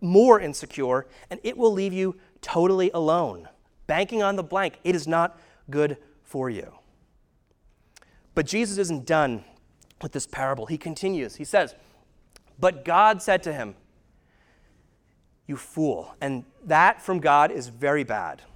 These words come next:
"You fool. This very night your life is being demanded of you, and the things you prepared, whose will they be?"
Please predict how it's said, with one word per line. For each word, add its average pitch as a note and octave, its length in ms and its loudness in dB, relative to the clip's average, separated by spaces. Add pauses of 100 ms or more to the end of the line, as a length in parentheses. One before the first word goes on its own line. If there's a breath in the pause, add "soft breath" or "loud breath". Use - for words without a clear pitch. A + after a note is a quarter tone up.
(1700 soft breath)
"You E3+ 180 -4
fool. D3+ 500 -2 (640 soft breath)
This F3 240 -4
very F3+ 320 2
night F#3 380 0
your D#3+ 180 -2
life E3 500 2
is C3+ 120 -16
being D3 300 -8
demanded C#3 640 -8
of B2 220 -6
you, A#2 160 -10 (240 soft breath)
and B2+ 160 -12
the B2+ 80 -12
things F#3+ 460 -4
you E3+ 100 -4
prepared, C3 640 -6 (800)
whose - 400 -8
will D#3 100 -8
they C3+ 160 -8
be?" A2 340 -10